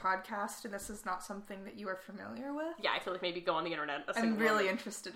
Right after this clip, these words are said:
Speaker 1: in who you are.
Speaker 2: Yeah, how'd you find us?
Speaker 1: Um,
Speaker 2: <laughs>
Speaker 1: just Google Omegaverse and you'll have all
Speaker 2: Have
Speaker 1: the
Speaker 2: fun.
Speaker 1: answers that you need.
Speaker 2: And have fun.
Speaker 1: Uh-huh. So, like, is that <laughs> where wolves are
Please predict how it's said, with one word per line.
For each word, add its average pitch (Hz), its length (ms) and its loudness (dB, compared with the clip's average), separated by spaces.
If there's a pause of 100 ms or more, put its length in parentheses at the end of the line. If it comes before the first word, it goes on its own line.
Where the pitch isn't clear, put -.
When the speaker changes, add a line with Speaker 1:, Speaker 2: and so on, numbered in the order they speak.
Speaker 1:
in 233 120 -2
who 185 40 -4
you - 180 -6
are. - 120 2
Speaker 2:
Yeah, 208 80 12
how'd 220 240 6
you 214 60 -4
find 180 240 8
us? 208 120 2
Speaker 1:
Um, 202 600 8 (260)
Speaker 2:
<laughs> - 380 6
Speaker 1:
just - 280 8
Google 233 320 6
Omegaverse 220 760 8
and 196 80 -6
you'll 190 100 2
have 190 220 2
all 190 160 8
Speaker 2:
Have 415 100 12
Speaker 1:
the 370 80 10
Speaker 2:
fun. 330 140 12
Speaker 1:
answers 196 220 2
that 180 180 -2
you 180 160 -6
need. 170 400 -8
Speaker 2:
And 254 180 8
have 233 300 12
fun. 165 280 10
Speaker 1:
Uh-huh. 208 420 4 (260)
So, 370 180 6
like, 370 240 6
is 311 100 6 (120)
that 294 460 12
<laughs> 240 40 0
where 294 760 8 (520)
wolves 254 680 10
are 220 640 6